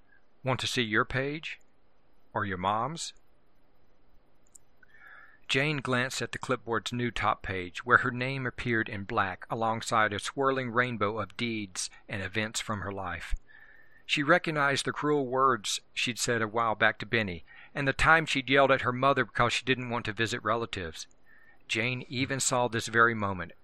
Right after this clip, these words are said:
as she wrongly learned of the connections and events which brought the torture bus to someone's door.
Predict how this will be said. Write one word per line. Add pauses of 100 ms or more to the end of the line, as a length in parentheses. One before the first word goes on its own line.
(120)
as
she
wrongly
learned
of
the
connections
and
events (160)
which
brought
the
torture
bus (240)
to
someone's
door.